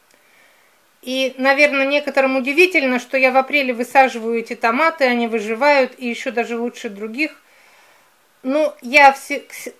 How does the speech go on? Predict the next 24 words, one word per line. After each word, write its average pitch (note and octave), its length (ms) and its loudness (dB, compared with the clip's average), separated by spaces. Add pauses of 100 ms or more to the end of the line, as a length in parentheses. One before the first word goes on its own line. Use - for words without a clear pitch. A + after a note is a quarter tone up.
(100)
ко D4 140 0
всему D#4+ 320 -4
этому C4+ 300 -2
пришла D4 340 -2
не C#4 120 -4
сразу. G3+ 520 -2 (1120)
Вообще, C#4 460 6
когда C4 320 6
я C4 60 8
начала C4 360 0
впервые C#4 600 0
выращивать A#3+ 580 -4
овощи A#3+ 400 -4
на A3+ 120 -6
своём A3+ 360 -6
огороде, A3+ 640 0
раньше C4+ 380 4
первого B3 360 2
мая D4 320 2
я A#3+ 120 2
не A#3 100 -2
прикасалась B3 640 -2
к A#3 80 -12
земле, B3 520 -2